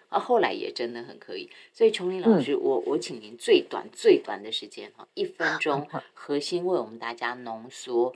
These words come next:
Speaker 1: 国际志工的在地实践 Part Two，你觉得那个最核心的精华、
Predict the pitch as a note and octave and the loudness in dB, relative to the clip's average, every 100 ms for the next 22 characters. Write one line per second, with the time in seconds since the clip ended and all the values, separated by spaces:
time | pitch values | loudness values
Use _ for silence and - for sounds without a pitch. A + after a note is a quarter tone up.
0 | - - C#3 C#3 F#3+ F3 E3 C3 C#3 B2 | -8 0 0 2 -2 -2 -4 -4 -8 -10
1 | - C3 C3 B2 A2+ - A#2+ A#2+ A#2 A#2 | -10 -12 -10 -10 -10 -12 -14 -16 -18 -18
2 | - - - _ _ - A#2+ C3+ C#3 D3 | -10 -8 -8 _ _ -16 -6 -2 -2 -4
3 | C3+ C#3 A#2 - F#3+ F3 D3 - - A#2+ | -12 -8 -10 -8 -2 0 0 -6 -12 -8
4 | A2+ B2 - B2 B2+ C3+ - A2+ F2+ - | -6 -6 -8 -10 -10 -12 -8 -6 -6 -10
5 | - - C3 C3+ C3+ - _ - - - | -16 -14 -12 -14 -18 -20 _ -16 -14 -16